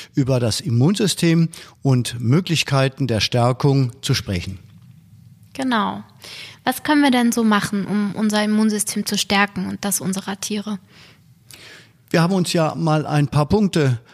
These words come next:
Speaker 1: äh, herausgeschrieben. Äh, der wichtigste davon ist die Ernährung,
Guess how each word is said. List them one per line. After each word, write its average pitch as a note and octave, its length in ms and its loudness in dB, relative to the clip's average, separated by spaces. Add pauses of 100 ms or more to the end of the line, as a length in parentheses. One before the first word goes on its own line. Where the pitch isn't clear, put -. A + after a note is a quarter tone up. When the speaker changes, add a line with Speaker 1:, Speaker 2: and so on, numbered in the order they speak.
(140)
Speaker 1:
äh, A#2+ 300 2 (140)
herausgeschrieben. D#3+ 1120 0 (420)
Äh, A2+ 500 2
der A2+ 260 0
wichtigste F3 520 0
davon B2+ 440 0
ist - 240 -4
die F#2 80 -4
Ernährung, A2 680 2